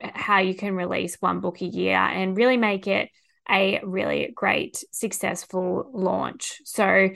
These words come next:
you know, from planning your pre-launch strategy to hosting a legendary launch party, you know, really continuing the buzz long after your book's release. Um, this is sort of gonna be a bit of a cheat sheet to, um, make the launch of your next book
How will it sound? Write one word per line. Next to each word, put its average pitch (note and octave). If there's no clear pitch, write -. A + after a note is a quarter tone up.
you -
know, F#3+
from G#3+
planning G#3+
your G3
pre-launch F#3+
strategy C4+
to G3
hosting F#3+
a F3+
legendary A3
launch F3+
party, F3+
you F3+
know, F3+
really A#3+
continuing G3+
the F#3
buzz F3+
long F3+
after F#3
your F3+
book's -
release. F3
Um, F#3
this G#3
is G3
sort A3
of G3+
gonna G3
be F#3
a F3+
bit F#3
of F#3
a F#3+
cheat C#4+
sheet B3
to, G3
um, F3
make F3
the G3+
launch F3+
of F3+
your F3+
next -
book F3+